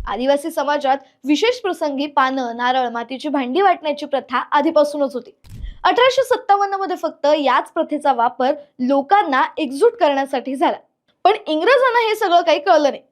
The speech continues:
त्यांना वाटायचं की क्रांतीसाठी कागद, वृत्तपत्र किंवा बंदूक वापरली जाऊ शकते, पण रोटी,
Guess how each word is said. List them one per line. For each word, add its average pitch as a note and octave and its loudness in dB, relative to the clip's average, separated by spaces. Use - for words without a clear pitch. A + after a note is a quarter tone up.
त्यांना A3+ 2
वाटायचं D4+ 0
की - -4
क्रांतीसाठी F#4 0
कागद, D4+ 2
वृत्तपत्र D4+ -2
किंवा G4+ 0
बंदूक F#4+ 0
वापरली A4 2
जाऊ F#4 -2
शकते, D4+ -10
पण E4+ 0
रोटी, C#4 0